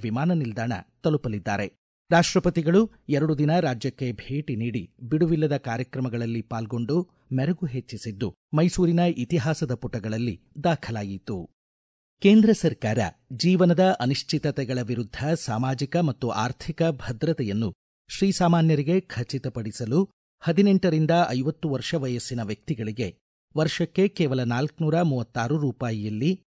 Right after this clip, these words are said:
ಎರಡು ಲಕ್ಷ ರೂಪಾಯಿ ಪರಿಹಾರವನ್ನು ಪ್ರಧಾನಮಂತ್ರಿ ಜೀವನ ಜ್ಯೋತಿ ವಿಮೆ ಯೋಜನೆ ಅಡಿ ಒದಗಿಸುತ್ತಿದೆ. ಹಣಕಾಸು ಸೇರ್ಪಡೆ ಪರಿಪೂರ್ಣತೆ ಅಭಿಯಾನದ ಭಾಗವಾಗಿ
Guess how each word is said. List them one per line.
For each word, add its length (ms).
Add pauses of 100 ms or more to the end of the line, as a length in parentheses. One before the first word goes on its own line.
(240)
ಎರಡು 240
ಲಕ್ಷ 300
ರೂಪಾಯಿ 460
ಪರಿಹಾರವನ್ನು 720 (340)
ಪ್ರಧಾನಮಂತ್ರಿ 600 (100)
ಜೀವನ 380
ಜ್ಯೋತಿ 440
ವಿಮೆ 320
ಯೋಜನೆ 420
ಅಡಿ 280 (280)
ಒದಗಿಸುತ್ತಿದೆ. 760 (920)
ಹಣಕಾಸು 600
ಸೇರ್ಪಡೆ 540
ಪರಿಪೂರ್ಣತೆ 800
ಅಭಿಯಾನದ 600
ಭಾಗವಾಗಿ 720